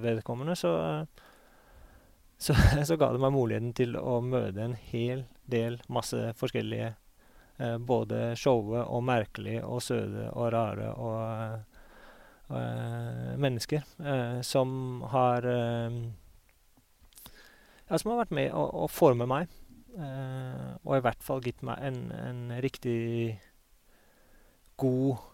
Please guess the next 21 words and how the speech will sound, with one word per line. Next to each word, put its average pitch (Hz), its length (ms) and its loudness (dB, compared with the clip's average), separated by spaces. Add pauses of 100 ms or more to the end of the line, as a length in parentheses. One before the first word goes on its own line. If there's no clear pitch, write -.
(420)
eller 127 300 -2
det 139 80 0
beste, 135 360 6
da, - 40 4 (300)
eh, 123 280 0
synes 131 300 0
jeg 120 180 4
er 120 160 2
den 117 340 0 (300)
å 139 80 4
ha 120 160 10
i 120 60 4
bagasjen 123 560 0 (100)
at - 540 -8 (160)
jeg 117 500 -2
tolererer, 113 840 0
eh, 107 920 -10
alt 123 140 -4
mulig 110 260 -4
av 107 140 -6
forskjellige 110 580 -8